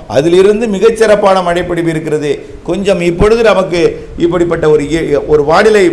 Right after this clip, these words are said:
சில இடங்கள்ல மழை பொழியவில்லையே என்ற ஒரு வேதனையை கொடுத்து கொண்டிருக்கலாம். பல இடங்களிலே பெய்தால் மழை, ஆந்திர பிரதேசத்தில் எதிர்பார்த்தாங்க மழையை காணோம், மழையை காணோம்னு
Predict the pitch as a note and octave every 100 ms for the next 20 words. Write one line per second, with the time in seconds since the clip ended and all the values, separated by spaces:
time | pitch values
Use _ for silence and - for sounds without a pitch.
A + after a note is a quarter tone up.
0 | - F3 F3+ G3 G#3+ G#3 F3+ F#3 G#3+ G#3
1 | G3+ G3 F#3+ F#3+ F3+ E3+ - - - F3
2 | F3+ D#3 D#3+ D3 F3+ A3 A#3 A3+ G#3+ F#3+
3 | F#3 F3+ F#3 F3 E3+ E3+ D#3 C#3 - -
4 | - D3 F3 F#3+ G#3 G#3+ G#3+ F3+ F#3 G#3
5 | G3+ G3 F#3 F3+ E3 G3+ G#3 G#3 G3+ F#3+
6 | F3 G3+ F#3+ G3+ G3+ G3+ G3 F#3 D#3+ -
7 | - - D3+ G3+ G#3 G#3 G3 G3 G3 F#3+
8 | F3 G3 G3+ F#3+ F3+ F3+ F3 E3